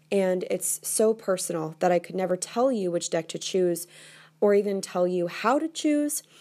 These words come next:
But what I do want to say about that is not to put a ton of pressure on yourself to choose one deck that's, like, the quote-unquote right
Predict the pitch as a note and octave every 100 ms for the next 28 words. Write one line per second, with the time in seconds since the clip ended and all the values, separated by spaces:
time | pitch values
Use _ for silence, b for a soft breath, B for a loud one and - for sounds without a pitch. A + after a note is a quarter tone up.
0 | B B B - A3 G#3 G#3 G3 F3+ C4
1 | D#4 A#3+ - F3+ F3 E3 D#3+ D#3+ E3+ -
2 | F#3+ E3+ F#3+ F#3+ F#3 A3 C#4 C4 A#3 A3
3 | F#3+ F#3 F3 - E3 D#3+ - G3+ G3+ G3
4 | G3 - G3+ G3+ G3+ - F#3+ - - F3+
5 | E3 D#3+ E3 E3+ E3 D#3+ - E3+ D#3+ F#3+
6 | E3 - E3+ E3+ F3 E3 E3+ E3 - E3
7 | - D3 D3 D3 -